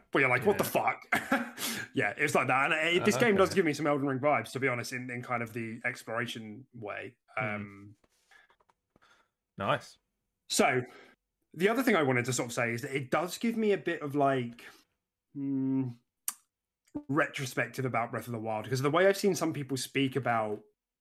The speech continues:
Speaker 1: Tears of the Kingdom, they almost are, like, undermining Breath of the Wild when they're talking about it. And I'm like,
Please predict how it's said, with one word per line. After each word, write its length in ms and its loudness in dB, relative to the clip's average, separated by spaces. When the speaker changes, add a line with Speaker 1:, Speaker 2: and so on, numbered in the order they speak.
Speaker 1:
Tears 200 -2
of 80 -8
the 40 -6
Kingdom, 720 -6
they 200 2
almost 360 4
are, 60 6
like, 280 4
undermining 800 4
Breath 220 -2
of 60 -4
the 60 0
Wild 300 2
when 160 0
they're 480 -2
talking 320 -4
about 260 4
it. 160 -4
And 120 -2
I'm 120 0
like, 340 0